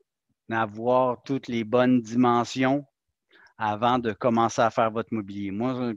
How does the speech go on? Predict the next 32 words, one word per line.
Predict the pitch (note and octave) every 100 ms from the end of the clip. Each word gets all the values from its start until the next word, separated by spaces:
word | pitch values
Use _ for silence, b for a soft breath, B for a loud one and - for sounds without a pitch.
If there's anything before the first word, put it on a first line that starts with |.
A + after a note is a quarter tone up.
| -
quand | B2+
je | A#2
fais | - B2+
un | B2+ A#2+ A2+
relevé, | A2+ G#2+ G#2 A#2+ B2+ - B B -
je | A2
m'assure | A2 - - C#3 -
que |
mon | B2 A#2+ A2+
contour | C3 A#2+ C#3+ C#3 B2
est | A#2
bon, | B2 C3
puis | A#2+
après | G#2+ A#2+
ça, | A2 C3
je | A2+
vais, | A2+ G#2+
je | G2+
vais | G#2+
dessiner | A2 - A#2+
mon | A2+ A2
mobilier, | G#2+ G2+ B2
puis | B2 G#2+
après | - B2
ça, | - A#2
je | G#2+
vais |
mettre | G#2 G#2
mes | A2
hachures. | G#2 - G#2 G2+
Donc, | G#2 A#2
allez-y, | A#2 B2+ B2 D#3